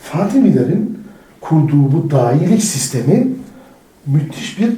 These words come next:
tetiş hareketine dönüşüyor. Bunun zirvesi burada tam da şu merkezde kurulan Hasan Sabbah ve Haşhaşiler şeyidir biliyorsun. Haşhaşiler.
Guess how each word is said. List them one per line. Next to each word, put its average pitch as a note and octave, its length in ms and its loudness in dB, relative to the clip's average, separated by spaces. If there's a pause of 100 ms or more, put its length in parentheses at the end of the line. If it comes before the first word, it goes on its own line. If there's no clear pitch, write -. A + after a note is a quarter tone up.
tetiş - 480 -4
hareketine A#2 580 -10
dönüşüyor. - 420 -16 (760)
Bunun G3 240 4
zirvesi D3+ 720 0 (580)
burada C#3+ 460 0 (160)
tam C4 200 0
da D3 80 0
şu G#3+ 220 -4
merkezde B2 540 -4
kurulan D3 480 2 (600)
Hasan E3 400 -2
Sabbah F#3+ 560 0
ve - 40 -2
Haşhaşiler C3 960 -2 (1300)
şeyidir G#2+ 300 -18 (140)
biliyorsun. - 360 -18 (3250)
Haşhaşiler. - 680 -12